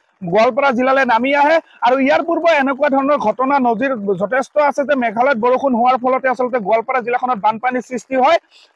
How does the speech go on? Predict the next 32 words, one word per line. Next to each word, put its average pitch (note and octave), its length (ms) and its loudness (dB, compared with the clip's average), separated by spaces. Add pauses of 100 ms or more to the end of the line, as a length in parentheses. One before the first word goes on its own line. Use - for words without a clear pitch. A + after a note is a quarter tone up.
(220)
আৰু, C4+ 220 2 (300)
আহ, A#3+ 720 4
শ্বিলং E4 460 2
বতৰ D4+ 280 2
কেন্দ্ৰ, D4 280 -2
ব-, G#3 360 0
ব-, F#3 300 -2
ব-, F#3+ 260 0
বতৰ A#3 260 0
বিজ্ঞান C#4+ 320 -2
কেন্দ্ৰই, C4 400 2 (300)
আহ, G#3+ 140 4
মেঘালয়ত B3+ 640 2
শ্বিলঙৰ C4+ 500 0
যি B3+ 140 -2
বতৰ A3+ 260 0
বিজ্ঞান C4 300 -2
কেন্দ্ৰ B3+ 240 0
আছে, C4 220 2
বতৰ A#3 240 0
বিজ্ঞান B3+ 280 -4
কেন্দ্ৰই B3+ 320 -2
ইতিমধ্যে D#4 500 -2 (140)
alert B3 260 2
জাৰি C#4 260 0
কৰিছে। C#4+ 360 -2 (380)
আজি A#3 320 0
আৰু E4+ 220 2
অহাকালি C4+ 540 2 (420)
সৰ্বাধিক C#4+ 600 2 (100)
প্ৰকাৰৰ D4+ 400 2
আচলতে, C#4 420 0